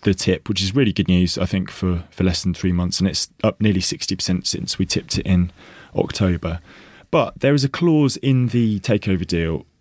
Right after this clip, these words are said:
that means that any counterbid has to come in at least fifteen percent above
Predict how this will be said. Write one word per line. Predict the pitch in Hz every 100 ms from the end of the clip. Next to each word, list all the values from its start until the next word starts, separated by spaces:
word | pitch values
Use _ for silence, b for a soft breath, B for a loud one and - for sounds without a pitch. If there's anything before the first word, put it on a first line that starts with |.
| _ 85
that | 90 -
means | 110 123 107
that | - -
any | 139
counterbid | 131 123 117 - - 92 -
has | - 117 -
to | 95 -
come | - 104
in | 95
at | 78
least | 95 92 -
fifteen | - 101 - 101 92
percent | 87 - 95 85
above | 80 92 85 80 -